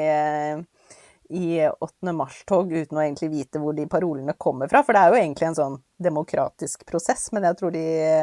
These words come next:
de færreste som går rundt der egentlig er med på den, men det er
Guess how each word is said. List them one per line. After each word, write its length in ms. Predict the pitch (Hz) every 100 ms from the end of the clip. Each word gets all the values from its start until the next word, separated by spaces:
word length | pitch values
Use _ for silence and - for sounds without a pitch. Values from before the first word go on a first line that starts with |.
| 156 156 175
de 160 | 180 185
færreste 480 | 190 160 143 -
som 460 | - 175 175 170 170
går 160 | 151 147
rundt 160 | 147
der 240 | - 156 156
egentlig 240 | 147 -
er 240 | - 151 143
med 240 | 151 151 -
på 80 | 175
den, 180 | - 214
men 160 | 214 208
det 80 |
er 160 | 185 175